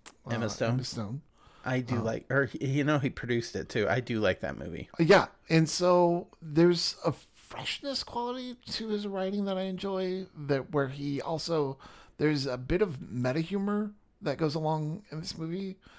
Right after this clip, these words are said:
Speaker 2: that might not work for some people, but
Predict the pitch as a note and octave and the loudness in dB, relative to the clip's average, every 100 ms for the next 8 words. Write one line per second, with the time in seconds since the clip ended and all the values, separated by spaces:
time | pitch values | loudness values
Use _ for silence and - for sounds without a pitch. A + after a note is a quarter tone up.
0 | - - - B2 C3+ B2 - - - - | -20 -20 -8 4 4 4 -2 -18 -18 -6
1 | A#2+ A#2 D3 G#3 G3 - F3+ F#3 G#3 - | 0 2 2 2 -2 -4 -2 0 0 -6
2 | - - E3+ G3 G#3 G#3 G#3 G#3 - E3 | -14 -8 -4 -2 -2 -2 -4 -6 -10 -4
3 | C#3 C#3 | -2 -2